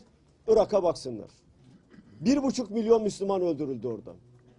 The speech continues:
Recep Tayyip Erdoğan'ın kılı kıpırdadı mı? Niye şimdi "Suriye, Suriye" deyip duruyor?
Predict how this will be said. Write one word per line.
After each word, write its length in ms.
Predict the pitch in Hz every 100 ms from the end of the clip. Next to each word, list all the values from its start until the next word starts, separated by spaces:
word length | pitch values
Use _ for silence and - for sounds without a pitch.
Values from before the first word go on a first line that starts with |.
| _ _ _ _ _ 127
Recep 360 | 185 214 240
Tayyip 260 | 220 226 214
Erdoğan'ın 380 | 240 233 240 202
kılı 240 | 202 220
kıpırdadı 500 | 220 196 214 240 302
mı? 140 | 277 123 - _ _ _ _ _ _ _ - _ _ _ _ 135
Niye 260 | 190 320
şimdi 280 | 262 240 220
"Suriye, 380 | - 202 196 196
Suriye" 380 | 180 175 175 147
deyip 240 | 160 156
duruyor? 320 | 151 170 208